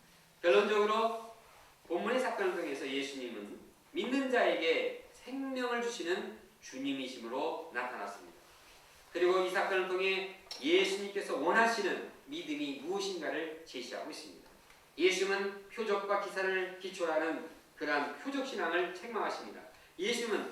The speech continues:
말씀을 믿는 믿음을 갖기 원하십니다. 말씀으로, 말씀을 믿음으로 생명, 곧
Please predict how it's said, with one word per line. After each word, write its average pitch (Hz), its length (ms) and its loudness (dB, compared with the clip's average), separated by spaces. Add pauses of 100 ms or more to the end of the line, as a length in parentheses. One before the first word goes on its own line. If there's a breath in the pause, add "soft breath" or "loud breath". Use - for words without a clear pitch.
(140)
말씀을 254 560 0
믿는 202 600 0 (160)
믿음을 - 880 2
갖기 - 460 -6
원하십니다. - 500 -4 (340 loud breath)
말씀으로, - 920 2 (200 loud breath)
말씀을 - 460 2
믿음으로 147 580 -4
생명, - 560 -4 (220)
곧 - 340 -2